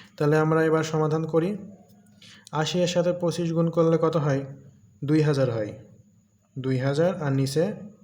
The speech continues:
একশত। এবার এক্স এর সাথে দশ, আহ, গুণ করলে কত হয়? উপরে দশ এক্স আর নিচে একশত।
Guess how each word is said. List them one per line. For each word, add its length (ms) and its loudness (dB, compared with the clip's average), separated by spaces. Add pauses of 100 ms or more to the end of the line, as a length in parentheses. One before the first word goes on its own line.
(320)
একশত। 440 -6 (840)
এবার 280 2 (120)
এক্স 160 -2
এর 80 0
সাথে 380 2
দশ, 320 0 (100)
আহ, 340 -2 (160)
গুণ 160 0
করলে 260 2
কত 160 -2
হয়? 160 0
উপরে 280 0
দশ 420 0 (260)
এক্স 300 -8 (500)
আর 100 -6
নিচে 320 -2 (560)
একশত। 540 -10